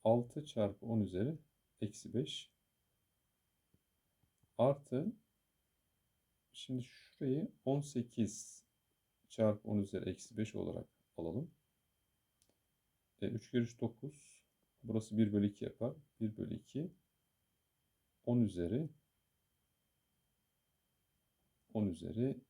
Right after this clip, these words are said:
eksi bir yaptı. Bu şekilde. Yani, e, bir de bunu yüzle çarpacağız tabii.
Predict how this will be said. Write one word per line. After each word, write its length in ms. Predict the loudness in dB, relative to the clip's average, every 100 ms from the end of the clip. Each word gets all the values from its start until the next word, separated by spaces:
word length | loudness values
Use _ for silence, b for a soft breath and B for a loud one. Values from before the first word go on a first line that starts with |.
| _ -8
eksi 360 | -6 -6 -4
bir 100 | -2
yaptı. 380 | -4 -10 -18 _ -20 _ _ _ _ _
Bu 60 | -14
şekilde. 420 | -12 -12 -12 -14 -18 _ _ _ _ _ _ _ _ _ _ _ _ _ _ _ _ _ _ _ _ _ _ -2
Yani, 540 | 4 6 6 2 0 -6 _ _ _ _ -2
e, 60 | 0 2 0 -2 -2
bir 60 | 0
de 120 | 2
bunu 120 | 2
yüzle 340 | 4 2 2 -2
çarpacağız 540 | -8 -14 -12 -12 -12
tabii. 320 | -6 -4 -4